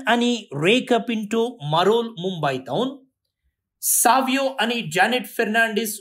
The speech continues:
ऑस्ट्रेलियातावन, मार्क आनी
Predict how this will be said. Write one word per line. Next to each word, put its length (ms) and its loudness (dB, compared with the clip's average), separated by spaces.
ऑस्ट्रेलियातावन, 920 0
मार्क 600 2
आनी 260 2